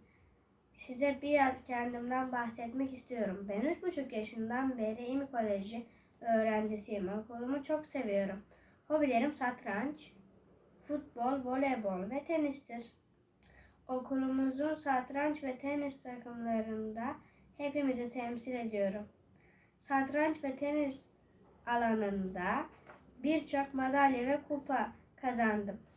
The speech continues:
Ayrıca Galatasaraylıyım. Eğer beni başkan seçerseniz futbol turnuvalarını, kupa ö-, ödüllü ve fina-, final maçını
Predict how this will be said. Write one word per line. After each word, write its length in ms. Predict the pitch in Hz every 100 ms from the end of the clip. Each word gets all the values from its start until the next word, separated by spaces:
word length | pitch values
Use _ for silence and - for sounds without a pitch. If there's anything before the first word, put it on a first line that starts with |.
| -
Ayrıca 480 | 226 240 277 302 277
Galatasaraylıyım. 1200 | 240 240 247 247 269 269 247 220 202 196 196 220 - - - - - _ - - - - -
Eğer 500 | 254 269 285 277 254
beni 260 | 254 269 269
başkan 460 | 269 254 - 285
seçerseniz 1080 | 277 269 254 294 285 277 262 233 240 294 302 - - - -
futbol 500 | 294 - 285 247 226
turnuvalarını, 800 | 226 220 202 202 196 202 220 277
kupa 460 | - 277 262 - 220 196 - -
ö-, 440 | 202 - - 220
ödüllü 560 | 208 202 202 208 208 233
ve 160 | 277 294 - - - - _ -
fina-, 420 | 254 247 240 233 - - - -
final 380 | 262 262 269 277
maçını 680 | 254 233 226 - 226 247